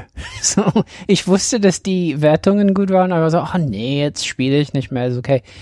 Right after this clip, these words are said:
Also hab ich das Spiel verpasst und ich glaub,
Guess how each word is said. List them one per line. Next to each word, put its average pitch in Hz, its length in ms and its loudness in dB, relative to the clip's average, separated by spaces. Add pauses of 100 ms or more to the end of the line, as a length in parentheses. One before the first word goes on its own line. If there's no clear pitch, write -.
(220)
Also 143 180 0
hab 170 140 2
ich 180 100 -2
das 151 220 -2
Spiel 165 260 0
verpasst 156 680 0
und 127 60 0
ich 135 140 0
glaub, 131 320 2